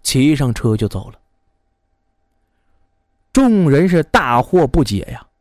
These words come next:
也都围上去用手摸摸。这一摸，可不得了。原来路面虽然纹丝未动，可路面下用水泥筑的路基上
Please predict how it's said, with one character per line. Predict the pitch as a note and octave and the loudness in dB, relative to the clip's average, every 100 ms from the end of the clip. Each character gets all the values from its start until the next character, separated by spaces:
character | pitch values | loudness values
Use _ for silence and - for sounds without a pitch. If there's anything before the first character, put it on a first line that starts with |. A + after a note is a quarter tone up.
| _ _ _ - | _ _ _ -4
也 | C#4 D4 | 0 2
都 | C#4 | 2
围 | F#3+ E3+ B3 | 2 2 2
上 | A#3+ G3 | 0 0
去 | D#3+ | 0
用 | A3 F#3 | 2 0
手 | - - | -2 -4
摸 | G#2+ F3+ A#3+ B3 | 0 2 2 2
摸。 | A2+ - _ _ _ _ _ _ _ _ _ _ | -2 -8 _ _ _ _ _ _ _ _ _ _
这 | - A#3 | -2 0
一 | F#3+ B3+ G#3 | 0 0 0
摸， | E3+ G#3+ C4+ C#4 C4 G#3 B2 - _ _ _ _ _ _ - | 2 2 4 4 4 2 -2 -8 _ _ _ _ _ _ -4
可 | - | -2
不 | C#3 B2 | 0 0
得 | A2+ | -2
了。 | - - - _ _ _ _ _ _ _ _ _ _ _ _ _ _ - | -6 -14 -20 _ _ _ _ _ _ _ _ _ _ _ _ _ _ -2
原 | C#3+ | 2
来 | C#3 C#3 - _ | 2 0 -4 _
路 | B3 D4+ A#3 | 2 2 2
面 | F#3+ D4 A3 | 2 0 0
虽 | - D#3 | 0 2
然 | B2+ B2 | 2 2
纹 | A2+ B2+ | 0 0
丝 | - | 0
未 | B2+ C3 | 0 0
动， | D3 C3+ _ _ - | -2 -6 _ _ -4
可 | D#3+ | 0
路 | F#3 D#4 C#4+ | 2 4 4
面 | G#3 G#3+ | 2 2
下 | E3 F3+ - - | 2 -2 -4 -2
用 | C4+ | 0
水 | F#3 - C#3 A#2+ A2+ | 0 0 2 2 2
泥 | D#3 A#3+ | 2 2
筑 | C#4+ F3 | 0 2
的 | |
路 | D3 C#4+ E3 | 2 2 2
基 | A#2+ C#4+ E4+ | 0 0 0
上 | B3+ | 0